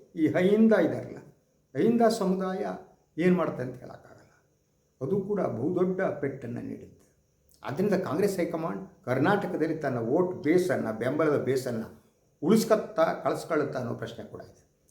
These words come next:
ಅದ್ರ ಜೊತೆಗೆ ನಾನು ಮೊದಲೇ ಹೇಳ್ತಾ ಇರೋ ಮಾತು, ಸಿದ್ದರಾಮಯ್ಯನವ್ರು ಕಳಿಸಿದ್ರೆ ಗೌರವಯುತವಾಗಿ ಕಳಿಸಿ, ಅವರಿಗೆ ನೋವು ಕೊಟ್ಟು, ತೊಂದರೆ ಕೊಟ್ಟು, ಇನ್ನೊಂದು ಮಾಡಿ ಕಳಿಸುವುದೇನಿದೆ, ಅನಿಶ್ಚಿತತೆಯಲ್ಲಿಟ್ಟು ಅವರನ್ನು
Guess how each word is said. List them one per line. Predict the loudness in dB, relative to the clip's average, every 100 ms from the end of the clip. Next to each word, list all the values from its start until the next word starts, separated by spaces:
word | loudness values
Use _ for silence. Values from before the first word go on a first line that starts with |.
| -4
ಅದ್ರ | 0
ಜೊತೆಗೆ | 2 4 4
ನಾನು | 2
ಮೊದಲೇ | 0 -2 -4
ಹೇಳ್ತಾ | -6 -12
ಇರೋ | -14
ಮಾತು, | -16 -18 -20 _ _ _ _ _ _ -12
ಸಿದ್ದರಾಮಯ್ಯನವ್ರು | -6 0 2 2 0 -2
ಕಳಿಸಿದ್ರೆ | -6 -8 -8 -8 -10 -10
ಗೌರವಯುತವಾಗಿ | -6 -2 -2 -2 -6 -12 -14 -20
ಕಳಿಸಿ, | -20 -20 -20 _ _ _ _ _ _ _ _ _ -6
ಅವರಿಗೆ | 0 2
ನೋವು | 2 6 8 8 4
ಕೊಟ್ಟು, | -4 -4 -12 -14 -20 _ _ _ _ _ _ -12 -8 -6 0
ತೊಂದರೆ | 8 10 10
ಕೊಟ್ಟು, | 6 -4 -8 -14 -6
ಇನ್ನೊಂದು | 0 2 2 0
ಮಾಡಿ | -2 -4 -8 -12 _ _ _ _ _ _ -2
ಕಳಿಸುವುದೇನಿದೆ, | 2 2 0 -2 -4 -6 -8
ಅನಿಶ್ಚಿತತೆಯಲ್ಲಿಟ್ಟು | -2 2 2 2 0 0 0 -2 -2 -4 -8 -12 -14 -18 _ _ _
ಅವರನ್ನು | -2 0 0